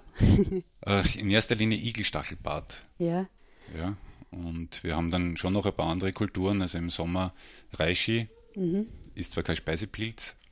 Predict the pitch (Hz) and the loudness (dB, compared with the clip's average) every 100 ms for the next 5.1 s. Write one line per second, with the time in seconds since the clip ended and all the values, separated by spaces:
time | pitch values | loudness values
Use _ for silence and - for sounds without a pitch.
0 | - - 82 85 82 85 82 71 85 90 | -10 -4 0 0 0 -4 -8 -10 -2 0
1 | 90 - 90 - 85 80 82 92 - 80 | 0 -2 -6 -4 -4 -2 0 0 0 -2
2 | - - 107 113 - - - - 190 165 | -6 0 0 0 -10 -20 -20 -6 -4 -2
3 | 226 - - 87 87 87 87 - - 82 | -6 -8 -2 0 2 0 -4 -6 0 2
4 | 85 87 - 85 90 - - 76 80 90 | 2 -2 -2 -2 -2 -4 -4 -4 -4 -2
5 | 85 | -2